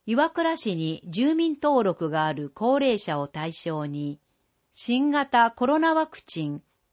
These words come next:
およびインフルエンザ予防接種を実施しています。なお、令和六年十月から実施している新型コロナワクチンの定期接種では、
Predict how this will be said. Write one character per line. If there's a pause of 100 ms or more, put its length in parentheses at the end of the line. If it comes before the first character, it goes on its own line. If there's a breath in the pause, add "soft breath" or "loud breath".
(260)
お
よ
び
イ
ン
フ
ル
エ
ン
ザ
予
防
接
種
を
実
施
し
て
い
ま
す。 (1500)
な
お、 (640)
令
和
六
年
十
月
か
ら
実
施
し
て
い
る
新
型
コ
ロ
ナ
ワ
ク
チ
ン
の
定
期
接
種
で
は、